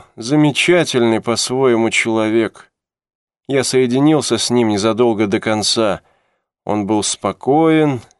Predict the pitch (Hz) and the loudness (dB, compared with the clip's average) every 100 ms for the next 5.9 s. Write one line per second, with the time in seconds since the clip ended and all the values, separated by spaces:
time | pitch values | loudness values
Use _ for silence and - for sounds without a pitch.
0 | - 147 147 135 123 127 107 127 117 - | -6 -4 -2 -2 2 0 2 0 0 -4
1 | 107 107 107 - 98 92 85 82 _ _ | -4 -2 -2 -4 -4 -4 -4 -8 _ _
2 | _ _ _ _ _ _ _ _ _ _ | _ _ _ _ _ _ _ _ _ _
3 | - 90 85 147 120 87 _ _ _ _ | -6 -4 -2 -2 -2 -4 _ _ _ _
4 | _ - - 101 95 90 78 _ _ _ | _ -12 -6 -2 0 -2 -6 _ _ _
5 | _ _ _ _ - 101 85 - 78 | _ _ _ _ -6 -6 -6 -10 -12